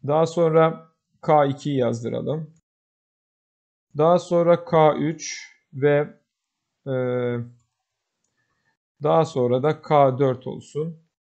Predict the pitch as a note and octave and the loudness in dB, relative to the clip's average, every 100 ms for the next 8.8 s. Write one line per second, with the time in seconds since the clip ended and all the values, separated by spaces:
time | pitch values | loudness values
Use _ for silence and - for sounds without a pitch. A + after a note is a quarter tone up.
0 | _ - F3+ E3+ G3 F#3+ F3+ F#3 F3 F3+ | _ 0 0 2 -2 -2 0 2 6 4
1 | - - - D#3 D#3 D#3+ D3+ D#3+ D#3+ D#3 | 4 -4 4 4 4 0 0 0 0 -2
2 | D#3 C#3+ D3+ C#3 B2+ B2+ B2 B2 B2 B2 | -2 -2 -6 -2 -2 -2 -4 -2 -2 -4
3 | - B2+ B2+ A#2+ - B2 A#2+ C#3 C3+ D#3 | -6 -12 -12 -16 -10 -8 -6 -8 -4 -4
4 | D3 E3 - B2 B2 A#2+ C#3 C3+ D#3 D3+ | -4 -8 -14 -14 -14 -10 -10 -2 0 0
5 | D#3+ - C#3 C3+ E3+ E3+ B2+ A#2+ A#2+ B2+ | -6 0 2 2 0 -2 -4 -4 -2 -4
6 | A#2 F3 C#3+ B2+ B2 B2 C3 B2 F3+ D3 | -2 -6 -2 -2 -2 -4 -4 -2 -2 -2
7 | C#3 - G3 G3 D3 C#3 E3+ - C3 C3 | -4 -2 -4 0 0 2 -2 -2 -8 -8
8 | A#2+ A2+ - D3 C#3 D#3 D3+ | -12 -4 4 4 4 0 -2